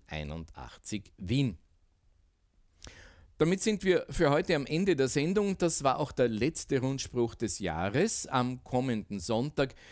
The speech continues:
ist der vierte Advent und zugleich auch Heiliger Abend. Da macht auch das Wien-Rundspruch-Team verdiente Weihnachtspause.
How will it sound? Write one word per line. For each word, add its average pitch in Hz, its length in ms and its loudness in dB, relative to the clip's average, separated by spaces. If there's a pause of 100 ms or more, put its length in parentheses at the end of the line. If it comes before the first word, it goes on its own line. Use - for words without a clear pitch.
(200)
ist - 220 0
der 139 80 2
vierte 185 320 0
Advent 113 460 0
und 135 200 -2
zugleich 101 600 -4
auch 104 260 -4
Heiliger 87 480 -4
Abend. 82 340 -8 (300)
Da 127 100 0
macht 120 300 0
auch 110 140 -2
das 95 260 -8
Wien-Rundspruch-Team 107 1300 -4
verdiente 90 600 -6
Weihnachtspause. 82 840 -4